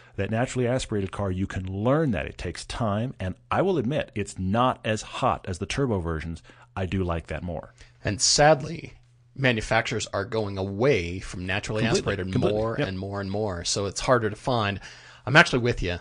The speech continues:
Speaker 2: I, I, I love turbos. I love what they do. I love how they've transformed driving in general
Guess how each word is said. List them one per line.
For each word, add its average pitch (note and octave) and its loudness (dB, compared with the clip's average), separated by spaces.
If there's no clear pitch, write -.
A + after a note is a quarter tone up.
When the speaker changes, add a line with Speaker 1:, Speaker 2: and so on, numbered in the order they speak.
Speaker 2:
I, G#2+ 0
I, - -10
I - -8
love E3 2
turbos. C3 4
I D3 6
love C#3+ 6
what C#3+ 2
they A#2+ 4
do. C3 4
I G#2 4
love A2+ 4
how B2+ -4
they've A2 0
transformed C3+ 0
driving G#2+ 2
in E3+ 6
general A2+ 2